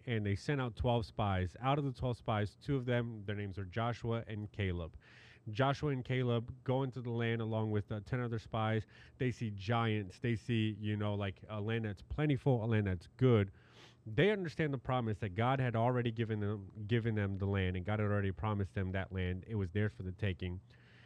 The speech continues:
Joshua and Caleb and the ten spies go back to camp, and they're like, "So what do you think? Can we do this? Can we not?" Ten spies were like, "Absolutely not. We can't do this. The people there are giants. It's way too much for us. They're gonna slaughter us." Joshua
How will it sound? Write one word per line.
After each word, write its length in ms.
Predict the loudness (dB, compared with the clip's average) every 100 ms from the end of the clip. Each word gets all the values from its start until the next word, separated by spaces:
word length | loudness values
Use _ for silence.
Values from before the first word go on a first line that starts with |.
| -20 -14
Joshua 380 | 4 6 6 2
and 120 | -2
Caleb 380 | 2 4 4 4
and 140 | 2 2
the 100 | -2 -2
ten 180 | -2 -2
spies 320 | 0 0 2
go 140 | 2
back 260 | 2 0 -2
to 80 | -8
camp, 300 | -2 -2 0
and 80 | 2
they're 80 |
like, 160 | 2 0
"So 140 | 0
what 160 | 4 4
do 40 |
you 100 | 4
think? 300 | 4 0 0 -4
Can 160 | -2 2
we 120 | 4
do 180 | 4 4
this? 220 | 4 0
Can 140 | -2 -2
we 80 | 0
not?" 260 | 0 0 -4 -16 -20 -20 -20 -20 -20 -20 -2
Ten 240 | 0 0
spies 400 | 0 2 2 2
were 60 | 2
like, 180 | 0 0 -2
"Absolutely 640 | -2 0 0 0 0 0
not. 260 | 0 -2 0
We 100 | 0
can't 300 | 2 0 4
do 160 | 6
this. 400 | 6 4 0 -12 -20 -16 -2
The 140 | 0 2
people 340 | 2 0 2
there 160 | 4 4
are 40 |
giants. 600 | 2 0 0 0 -2 -6
It's 180 | -10 -8
way 280 | -4 0 0
too 160 | 0 -2
much 180 | -2 -2
for 120 | -6
us. 100 | -4
They're 120 | -2
gonna 200 | -2 -2
slaughter 460 | -4 -2 0 2 2
us." 120 | -2 -8 -20 -20 -14 -4
Joshua 500 | 2 4 4 2